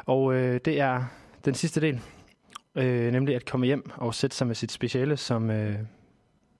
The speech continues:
som den her, øh, syvogtyvende podcast, den kommer til at, øh, at handle om. Øhm,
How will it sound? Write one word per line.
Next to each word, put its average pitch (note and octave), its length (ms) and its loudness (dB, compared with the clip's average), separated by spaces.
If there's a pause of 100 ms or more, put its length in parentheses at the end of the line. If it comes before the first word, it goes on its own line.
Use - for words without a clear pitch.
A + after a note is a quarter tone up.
som A#2 160 -4
den B2 160 -2
her, A2 500 0
øh, A#2 100 -8
syvogtyvende B2+ 500 -2
podcast, - 460 -4
den - 220 -6
kommer A2 220 -2
til B2 180 -2
at, G#2 260 -4
øh, G#2 120 -2
at G#2 220 -4
handle B2+ 260 0
om. A#2+ 160 0 (1120)
Øhm, A#2+ 840 2